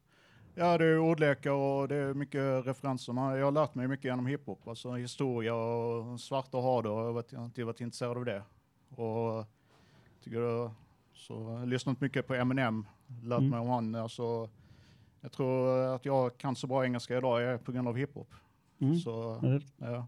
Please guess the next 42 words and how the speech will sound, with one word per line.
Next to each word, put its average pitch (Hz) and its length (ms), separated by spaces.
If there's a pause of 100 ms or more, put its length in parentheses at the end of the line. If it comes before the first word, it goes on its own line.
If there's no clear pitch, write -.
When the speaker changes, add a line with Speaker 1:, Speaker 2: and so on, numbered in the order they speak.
(180)
Speaker 1:
Och 139 420 (260)
är 127 40
du 123 60
själv? 120 220 (480)
Speaker 2:
Ja, 180 640
nej, 202 320
men 170 60
jag 160 120
kan 156 160
fråga, 160 280
är 147 40
det 151 80
någon 151 300
låt 123 320
som 127 240
du, 156 320
som 151 260
d-, 139 100
d-, 160 260
den 156 160
först-, 170 300
en 151 180
första 156 340
låt 135 320
som 123 140
du 123 80
verkligen 135 300
blev 117 100
såld 104 320
på 98 140
i, 98 40
så 123 120
att 113 60
säga, 120 160
i 113 40
hiphop-sammanhang? 95 760 (500)
Speaker 1:
Eh, 120 420 (880)
det 123 340
var 139 200
nog 131 420
Coolio 113 420
faktiskt. - 680